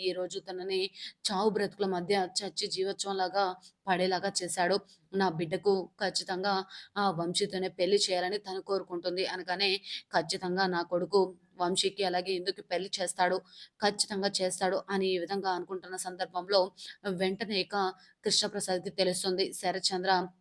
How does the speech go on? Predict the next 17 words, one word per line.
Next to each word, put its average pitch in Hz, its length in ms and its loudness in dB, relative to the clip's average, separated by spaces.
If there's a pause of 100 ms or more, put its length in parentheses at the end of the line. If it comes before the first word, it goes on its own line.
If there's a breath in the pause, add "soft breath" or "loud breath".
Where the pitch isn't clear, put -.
(160)
శారదను 190 460 0
ఇంటి 180 240 0
నుంచి 180 240 0
తీసుకువెళ్ళాడన్న 185 720 0
సంగతి. 175 400 -2 (440 loud breath)
విషయం 185 280 2
తెలిసి 180 320 0
కృష్ణప్రసాద్ 185 640 0
షాక్ 180 260 2
అయిపోతాడు. 185 460 2 (400 loud breath)
ఇంటికి 196 280 2
వచ్చి 185 360 2
ఎలాగైనా 185 560 2
శరత్చంద్రని 185 640 -4
నిలదీయాలని 185 680 -2
బయలుదేరుతూ 185 520 -2
ఉంటాడు. 175 340 2